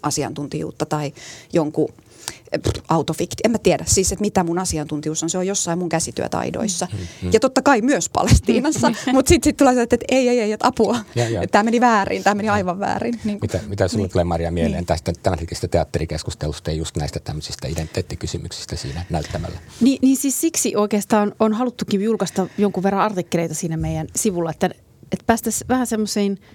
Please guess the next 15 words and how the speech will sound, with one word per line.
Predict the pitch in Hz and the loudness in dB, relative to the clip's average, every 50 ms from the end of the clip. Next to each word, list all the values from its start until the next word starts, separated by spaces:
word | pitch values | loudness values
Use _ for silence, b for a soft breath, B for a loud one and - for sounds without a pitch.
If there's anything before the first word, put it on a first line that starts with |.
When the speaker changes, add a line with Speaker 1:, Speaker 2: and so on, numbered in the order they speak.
| B B B B B B B B B B B B - - - - - - _ | B B B B B B B B B B B B -20 -20 -20 -20 -20 -14 _
Speaker 3:
kulttuurijournalistista | - 240 247 240 - 214 196 190 190 185 180 180 180 - - - - 185 | -2 -2 -2 0 0 0 2 2 2 0 0 -2 -4 -4 -6 -4 -2 0
vähän | 220 220 214 185 | 0 0 0 2
puuttuu | - 202 190 - - 180 | 0 0 0 0 -2 -2
semmoista, | - 214 196 185 - - | 0 0 0 -2 -2 -4
että | 185 - - 185 180 - - | -6 -2 -2 -2 -2 0 0
niinku | 185 190 175 - 196 - - - - | -2 -2 0 0 -2 -2 -2 -2 -2
olisi | 196 185 - | -2 0 2
vähän | 233 240 240 | 0 0 2
semmosia | 208 220 226 | 0 -2 0
pidempiä | - 294 277 247 202 160 170 165 165 | 0 2 2 2 2 2 0 -2 0
juttuja, | 180 185 - _ - 160 | -2 -2 -4 _ -2 -2
jossa | 165 - - 202 | 0 2 0 0
asiat | 214 220 208 165 - | 0 0 -2 -4 -2
vähän | - 160 180 - 202 | -2 0 0 2 0
yhdistyisi | 220 214 180 190 180 - - - 123 120 - - | 0 -2 -2 -4 -6 -4 -4 -4 -4 -4 -6 -8